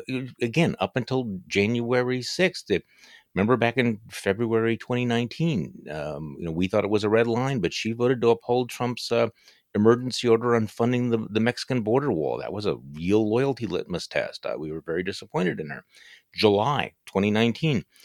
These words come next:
she voted against a resolution condemning Trump for his racist comments about four Democratic congresswomen. She voted against the attempts to, uh,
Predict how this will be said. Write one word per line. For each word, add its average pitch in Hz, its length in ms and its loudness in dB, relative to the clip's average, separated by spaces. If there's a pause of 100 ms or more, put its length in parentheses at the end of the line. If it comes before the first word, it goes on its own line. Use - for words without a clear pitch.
(160)
she - 140 -4
voted 113 240 4
against 113 300 -2
a 104 60 -6
resolution 113 600 0
condemning 107 460 -2
Trump 110 280 -4
for 104 140 -4
his 95 160 -2
racist 101 420 -4
comments 110 400 -2
about 107 260 2
four 117 240 -4
Democratic 117 520 -2
congresswomen. 127 720 -6 (480)
She - 320 -6
voted 82 420 0
against 92 540 -2
the 104 120 0
attempts 104 440 -4
to, 113 320 4
uh, 117 120 8